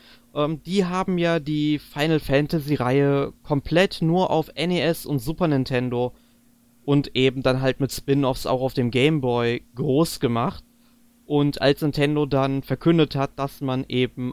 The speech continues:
auf, äh, Module statt C-D-roms setzen wird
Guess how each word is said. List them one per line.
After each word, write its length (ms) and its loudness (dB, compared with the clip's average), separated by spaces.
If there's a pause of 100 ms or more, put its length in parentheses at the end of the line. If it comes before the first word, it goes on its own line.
auf, 360 -2 (840)
äh, 120 0
Module 520 2
statt 220 -4
C-D-roms 560 0
setzen 360 -2
wird 300 -2